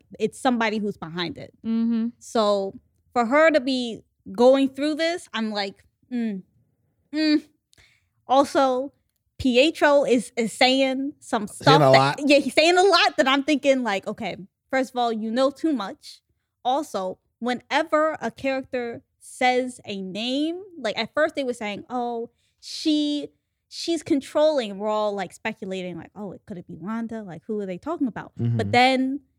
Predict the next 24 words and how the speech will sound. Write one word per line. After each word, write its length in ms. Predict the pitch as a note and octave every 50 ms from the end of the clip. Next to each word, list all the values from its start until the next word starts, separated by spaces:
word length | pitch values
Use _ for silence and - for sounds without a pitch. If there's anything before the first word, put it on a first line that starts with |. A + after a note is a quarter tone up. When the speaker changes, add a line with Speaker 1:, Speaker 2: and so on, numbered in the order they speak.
| _ _ -
Speaker 1:
you 80 | B3 A#3
see 240 | - - A#3+ - -
Agnes 480 | G3 G#3 A3 A#3 B3+ B3+ A#3 A3+ A3+ - -
actually 460 | G#3+ A3 G#3+ - - - G#3+ G3 F#3+
say, 300 | - - A3 G#3 G3 G3 - _ _ -
"Wanda 840 | F3+ E3+ F#3 G3+ A3+ A#3+ C#4 D#4 D#4+ E4 D4 D#4 D4+ D4 D4+ D4 -
is 220 | A#3+ A#3 A3 F#3 F#3
doing 400 | - C#4+ F4 F#4 D#4+ B3+ G#3+ F#3+
this." 260 | F#3 - - - _
And 100 | - G#3+
I'm 140 | G#3+ G3+ G3
like, 180 | F#3 F#3 F#3+ -
"Mm-mm, 520 | C4+ D#4 D4 E4 E4+ F4+ F4 D#4+ D4+ D#4+ D#4 - _ _ _ -
you 140 | A3 A#3+ A#3
throwing 300 | - D4 D4 D4 C#4 C#4+
us 120 | D4 -
off 220 | - C4 D4 -
here. 300 | - B3+ G#3 G3 G#3 G#3 _ _ _ _ _ _ -
You're 80 | G#3
trying 260 | G3 - - A3+ A#3 B3
to 60 | C4
throw 180 | C4 C4+ C4+ C#4+
us 140 | D#4+ D4+ E4+
out. 260 | C#4 C4+ C#4 -